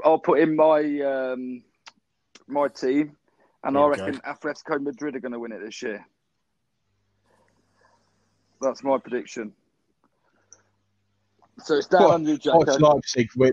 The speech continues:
Speaker 3: beat 'em two nil now.
Speaker 1: <laughs>
Speaker 3: Uh,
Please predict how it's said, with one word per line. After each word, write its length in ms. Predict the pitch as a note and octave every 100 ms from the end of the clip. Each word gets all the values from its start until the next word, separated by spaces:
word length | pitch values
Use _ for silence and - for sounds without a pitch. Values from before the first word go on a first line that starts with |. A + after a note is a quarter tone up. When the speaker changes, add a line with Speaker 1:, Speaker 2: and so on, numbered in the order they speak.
| A2+
Speaker 3:
beat 240 | B2+ B2
'em 140 | A#2
two 280 | A2 C3+ A#2+
nil 220 | A#2 A2+
now. 280 | G#2+ A2 A#2 - -
Speaker 1:
<laughs> 180 | - G3+ B3
Speaker 3:
Uh, 720 | G#3 A#3+ A#3+ A#3 D3+ D#3